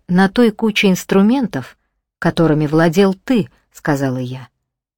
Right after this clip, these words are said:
Их было шесть? Сэм стыдливо улыбнулся. На самом деле, с тех пор я добавил к ним еще немного.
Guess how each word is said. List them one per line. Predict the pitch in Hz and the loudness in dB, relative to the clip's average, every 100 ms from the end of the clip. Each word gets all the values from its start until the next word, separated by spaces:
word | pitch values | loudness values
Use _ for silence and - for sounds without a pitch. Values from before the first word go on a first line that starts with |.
| - | 0
Их | 190 160 | 2 2
было | 160 190 160 139 | 2 2 4 0
шесть? | - 180 247 - - _ _ _ _ _ _ _ _ _ | -2 0 0 -2 -14 _ _ _ _ _ _ _ _ _
Сэм | - 262 302 | -4 2 2
стыдливо | 311 - 277 214 220 202 | 0 0 2 4 4 4
улыбнулся. | 202 196 156 139 123 - 135 123 _ _ _ _ _ _ _ _ _ _ - | 2 2 0 -4 -6 -8 -6 -8 _ _ _ _ _ _ _ _ _ _ -8
На | 151 156 | -2 0
самом | - 190 190 180 | 2 4 6 4
деле, | 160 214 254 190 | 4 2 2 0
с | - | -2
тех | - 165 - | 0 -2 0
пор | 214 233 | 0 2
я | 202 196 | 2 2
добавил | 185 165 175 190 196 | 2 2 0 2 0
к | - | -2
ним | 160 165 | -4 0
еще | 190 160 151 - 143 | 0 0 0 0 0
немного. | 190 147 135 131 127 | 0 -2 -6 -8 -12